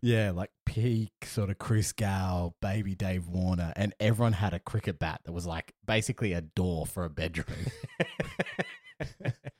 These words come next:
You remember that? Like, uh, you know, M S Dhoni, all these guys that were just coming out with these absolute logs and just heaving cricket balls.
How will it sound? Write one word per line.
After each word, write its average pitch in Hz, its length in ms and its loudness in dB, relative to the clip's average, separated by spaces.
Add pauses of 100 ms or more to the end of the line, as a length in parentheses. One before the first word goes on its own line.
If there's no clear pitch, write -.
(440)
You 156 80 2
remember 160 240 6
that? 135 280 2
Like, 123 400 2
uh, 123 200 -2
you 120 100 4
know, 92 180 2
M 120 200 4
S 113 160 6
Dhoni, 117 520 6
all 131 220 6
these 117 260 4
guys 104 360 2
that 107 100 -4
were 98 80 -4
just 107 180 0
coming 104 300 2
out 95 180 0
with 98 120 -2
these 104 160 0
absolute 110 640 -2
logs 85 720 -2 (100)
and 95 180 -2
just - 320 -8
heaving 95 460 -6
cricket 95 380 -6
balls. 73 360 -12